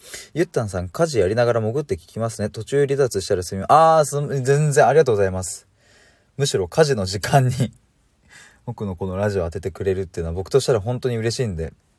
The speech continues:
あの、全然途中で離脱してもらって大丈夫です。メイさん、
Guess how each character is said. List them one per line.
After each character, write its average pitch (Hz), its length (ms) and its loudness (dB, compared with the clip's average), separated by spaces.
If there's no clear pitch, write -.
あ 113 100 0
の、 98 120 -2
全 123 200 4
然 120 200 2
途 113 100 -6
中 107 240 0
で 101 240 4
離 107 100 -4
脱 95 500 -4
し - 80 -16
て 104 60 -6
も 92 120 -4
ら 90 100 -2
っ - 20 -8
て 85 140 -10
大 92 200 2
丈 90 120 -4
夫 82 60 -6
で 76 140 -12
す。 - 280 -14
メ 147 240 2
イ 131 40 0
さ - 240 -10
ん、 82 160 -14